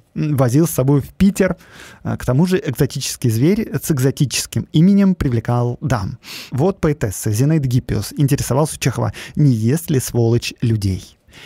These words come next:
Э, питерской зимой мангуст расхворался, но весной опять повеселел. В марте Чехов отправился с друзьями в путешествие по Европе.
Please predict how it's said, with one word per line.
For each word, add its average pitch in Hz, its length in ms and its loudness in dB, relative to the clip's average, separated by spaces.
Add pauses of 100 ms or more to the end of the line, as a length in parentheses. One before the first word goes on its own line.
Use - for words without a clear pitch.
(260)
Э, - 220 -16
питерской 151 460 0
зимой 131 280 2
мангуст 127 440 2
расхворался, 127 840 -2
но 190 460 -2
весной 147 400 0
опять 127 340 -4
повеселел. - 500 -4 (360)
В 120 100 -2
марте 131 440 0
Чехов - 300 -2
отправился 170 440 0
с - 20 -2
друзьями 143 360 2
в - 80 -2
путешествие 135 580 -2
по 131 100 -4
Европе. 220 500 2